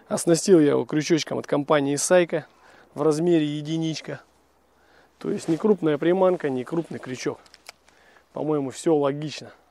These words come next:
Рыба, как видите, она пассивная. До сих пор пассивная. Никакой активности не наблюдается. Так как взяла рыбка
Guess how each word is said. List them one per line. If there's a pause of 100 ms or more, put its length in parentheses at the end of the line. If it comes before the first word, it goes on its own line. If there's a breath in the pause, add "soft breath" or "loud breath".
Рыба,
как
видите,
она
пассивная. (680 soft breath)
До
сих
пор
пассивная. (1300)
Никакой
активности
не
наблюдается. (1900 soft breath)
Так
как (800 loud breath)
взяла
рыбка